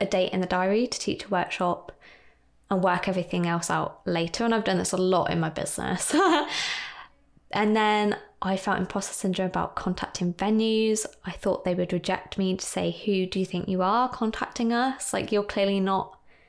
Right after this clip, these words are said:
a recognisable business. Why would you e-, how dare you?" <laughs> Which is so irrational. It's not a rational thought to have, but that's imposter syndrome, like, these negative thoughts creep up on you. And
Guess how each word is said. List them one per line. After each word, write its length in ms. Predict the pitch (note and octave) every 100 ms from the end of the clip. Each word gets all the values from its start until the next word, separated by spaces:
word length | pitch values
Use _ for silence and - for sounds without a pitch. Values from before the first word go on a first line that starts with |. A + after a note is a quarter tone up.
| _ - _ _ _
a 80 | G#3
recognisable 760 | G3+ G3+ G#3+ G3 G3 G3 G3 G3
business. 600 | G3+ G3 C4+ D#4 D#4 -
Why 200 | G#3+ A3+
would 180 | A#3 A#3
you 200 | G#3+ -
e-, 180 | G#3+ -
how 240 | - D#4+ F4
dare 200 | C4 A3+
you?" 140 | A3
<laughs> 920 | - C5 B4 B4 - G4 C5+ A#4+ A4+ E4
Which 180 | D#4
is 260 | A#4 D#4 -
so 140 | A4 F4+ D#4+
irrational. 760 | D#4+ D#4 G4 F#4+ - B3 G3+ F#3+
It's 360 | C#4 C#4 -
not 520 | C4 C4 C4+ B3+ - -
a 80 | A#3
rational 440 | A3+ A3+ - G3+
thought 320 | G3+ G3+ -
to 40 | G3+
have, 520 | - B3+ G3 F#3 -
but 100 | -
that's 260 | G#3 - A#3
imposter 460 | G#3 - C4 A3+
syndrome, 540 | G3+ G3 F3+ F3 E3+ E3+
like, 160 | -
these 260 | G#3 F#3+ -
negative 600 | F#3+ F#3 - G3 F#3 - _ - - - -
thoughts 300 | G#3+ G3 -
creep 340 | - - G3+ A#3+
up 200 | C4 A3
on 200 | F#3+ G3
you. 360 | - - F#3+ - - - - - - _ -
And 440 | G#3 G#3 G#3 G3+